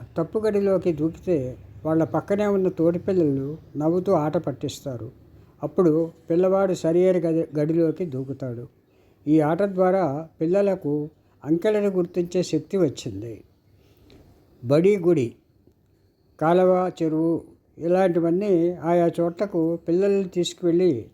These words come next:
చూపించి షూటింగ్ చేశాం. సముద్రాన్ని ఎంత వర్ణించినా ఒక పల్లెటూరు పిల్లవాడికి తెలియదు కదా. అందుకని సముద్రపు ఒడ్డుకు వెళ్ళి సముద్రాన్ని, పెద్ద పెద్ద కెరటాలను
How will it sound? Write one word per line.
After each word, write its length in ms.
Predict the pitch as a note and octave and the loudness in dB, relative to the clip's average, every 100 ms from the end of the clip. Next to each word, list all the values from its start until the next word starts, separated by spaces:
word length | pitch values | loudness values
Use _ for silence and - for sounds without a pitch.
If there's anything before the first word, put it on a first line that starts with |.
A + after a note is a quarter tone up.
| - | -8
చూపించి 640 | E3+ G3 E3+ - D3 C#3+ D#3 - | -4 -4 -6 -6 -4 -4 -8 -4
షూటింగ్ 440 | F3 E3+ F3+ D#3+ | -4 -2 -4 -2
చేశాం. 360 | C3+ B2+ C3 A#2 - _ _ _ _ _ _ _ _ - | -4 -4 -6 -8 -12 _ _ _ _ _ _ _ _ 0
సముద్రాన్ని 840 | E3+ G#3 G#3 A3 G#3+ G3 E3 E3+ | 0 2 2 2 2 2 2 2
ఎంత 260 | E3 E3+ F#3+ | 0 -2 0
వర్ణించినా 920 | F#3 F3+ F#3+ F#3+ F#3 G3 D3 D3 D#3+ - | 0 0 -2 -2 -4 -2 -2 -4 -10 -10
ఒక 140 | D3+ D3+ | -6 -4
పల్లెటూరు 540 | D3 D#3 F3+ G3 G3 | -2 0 0 0 -2
పిల్లవాడికి 600 | F#3 F3+ F3 F3 F3 E3 | 0 2 4 2 2 0
తెలియదు 400 | D#3 D#3 E3+ E3+ | -2 0 0 0
కదా. 340 | E3 D3+ D3 D3 _ _ _ - | -2 -4 -8 -12 _ _ _ -6
అందుకని 580 | C#3+ D#3 F#3 F3 D#3 D#3 _ _ _ | -2 0 2 2 0 -6 _ _ _
సముద్రపు 560 | - E3+ G3+ G#3 G#3 G#3+ | -4 -2 -2 -2 -2 0
ఒడ్డుకు 380 | F#3 F3+ F#3 | 0 0 0
వెళ్ళి 380 | E3+ E3 F#3 A#2+ - _ | 2 4 2 -2 -8 _
సముద్రాన్ని, 880 | C#3+ D3+ E3+ F#3 G3 F#3 F3+ F3 E3 _ _ _ _ - | -8 -4 -2 0 2 2 0 -2 -4 _ _ _ _ -8
పెద్ద 260 | D3 F#3 F#3 | -4 -2 0
పెద్ద 180 | F#3 | 0
కెరటాలను 840 | F#3 E3 D#3+ F#3+ F#3 F3 E3 E3+ | 0 0 0 2 2 2 2 0